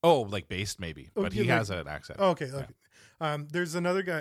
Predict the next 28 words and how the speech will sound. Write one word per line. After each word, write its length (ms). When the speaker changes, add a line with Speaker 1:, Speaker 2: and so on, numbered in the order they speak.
Speaker 2:
I 80
can't 220
remember 280
his 140
name. 240
He 100
shows 260
up 160
on 100
a 40
bunch 360
of 120
Vancouver-based 720
shows. 460
Um, 440
he, 500
there's 140
an 80
episode 340
where 180
he's 320
a 300
quadru-, 640
quadruple 420
Speaker 1:
Oh, 40
yeah. 300
Speaker 2:
amputee. 580
Speaker 1:
Yeah, 300